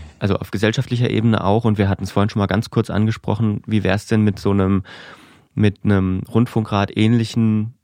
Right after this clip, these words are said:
ähm, demokratischen, demokratisch legitimierten Gremium, das eben auch, äh,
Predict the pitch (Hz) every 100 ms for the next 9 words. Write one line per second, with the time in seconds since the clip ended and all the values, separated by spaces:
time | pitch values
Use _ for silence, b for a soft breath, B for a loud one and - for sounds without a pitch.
0 | - 101 95 95 101 - _ _ 113 104
1 | 98 95 95 113 104 - 120 107 101 98
2 | 104 - _ _ - 101 - 92 - 107
3 | 104 - 101 101 104 95 90 104 117 120
4 | 117 120 B B B B 98 - - 107
5 | 101 - 90 98 107 - - - _ -